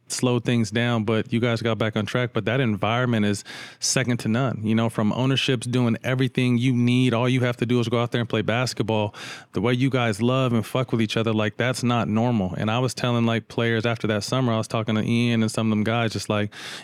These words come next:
"Yo, don't take this shit for granted, bro, 'cause I've been around this league for fifteen years. This shit is not like this." Uh, but coming and playing with you guys was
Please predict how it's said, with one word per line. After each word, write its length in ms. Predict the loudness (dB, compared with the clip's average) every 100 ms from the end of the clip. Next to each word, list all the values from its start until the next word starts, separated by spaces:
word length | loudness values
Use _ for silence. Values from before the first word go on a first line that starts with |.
| -6
"Yo, 80 | -2
don't 180 | 0 0
take 160 | -2
this 140 | -2 -2
shit 160 | -2
for 100 | -2
granted, 320 | -2 0 0
bro, 160 | 0 0
'cause 160 | 0 0
I've 160 | 0
been 120 | 2
around 240 | 2 2 0
this 140 | 0
league 200 | 0 0
for 120 | 0
fifteen 460 | -2 -2 -2 0 2
years. 240 | 2 2
This 140 | 0 -2
shit 180 | 0 0
is 140 | 2
not 400 | 0 2 0 -4 _
like 440 | -2 0 0 -2
this." 420 | -2 0 -2 -8 -10 -4
Uh, 240 | -2 0
but 140 | -2
coming 240 | 0 0 0
and 60 |
playing 180 | 0 0
with 160 | 0 0
you 40 |
guys 220 | 0 0
was 240 | 0 -2